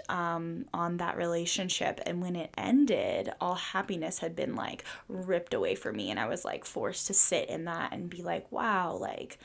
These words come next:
why am I so unhappy when I'm single and so much happier when I'm in a relationship? Why? Where does that come from?"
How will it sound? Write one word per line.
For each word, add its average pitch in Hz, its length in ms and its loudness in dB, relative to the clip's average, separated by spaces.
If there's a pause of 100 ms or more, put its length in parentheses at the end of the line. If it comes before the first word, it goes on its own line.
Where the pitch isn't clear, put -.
(840)
why 202 380 4
am 269 180 6
I 202 140 2
so 208 840 8
unhappy 185 760 -2
when 170 180 -4
I'm 165 180 -6
single 170 500 2
and 175 140 -2
so 180 600 10
much 165 460 -2
happier - 460 -2
when 202 140 0
I'm 175 160 -2
in 170 80 -4
a 170 60 -4
relationship? - 720 -2
Why? 196 720 2
Where 180 180 2
does 254 140 0
that - 220 -2
come 180 220 -4
from?" - 380 -6